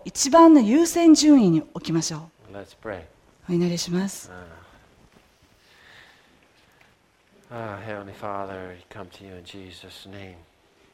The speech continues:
Speaker 1: 天のお父さん、イエス様の名前であなたの前に出ます。
Speaker 2: And help us to adjust your life, our life, so that we can be content from you.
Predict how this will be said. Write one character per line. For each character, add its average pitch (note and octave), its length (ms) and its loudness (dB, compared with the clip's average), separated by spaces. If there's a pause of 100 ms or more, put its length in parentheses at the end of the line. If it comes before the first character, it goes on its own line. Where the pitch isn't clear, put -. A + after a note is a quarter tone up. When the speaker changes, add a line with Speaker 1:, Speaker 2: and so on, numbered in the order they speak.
(160)
Speaker 1:
天 A3+ 180 -4
の G3+ 120 -2
お - 20 -6
父 A3+ 240 -8
さ B3+ 320 -2
ん、 - 80 -8 (180)
イ A3 100 -8
エ A3+ 80 -4
ス A3+ 100 -12
様 G#3+ 220 -2
の G3+ 120 -4
名 G#3 160 -4
前 G#3 260 -6
で A#3 80 -6
あ A3+ 100 -4
な G3 140 -6
た F#3 120 -8
の F3+ 100 -2
前 F#3+ 240 -4
に F#3+ 120 -4
出 F3+ 120 -6
ま F3+ 160 -4
す。 A3+ 280 -14 (360)
Speaker 2:
And F#2+ 120 -20
help A2+ 320 -10
us B2 160 -10
to A2 160 -14
adjust A#2 420 -10
your A#2+ 300 -8
life, D3 520 -8 (400)
our A#2 340 -2
life, C#3 320 -4
so B2+ 240 -10
that A#2+ 160 -8
we F3+ 580 -6
can B2 300 -10
be A#2+ 240 -14 (100)
content D3 600 -14 (840)
from B2 380 -10
you. A#2 220 -12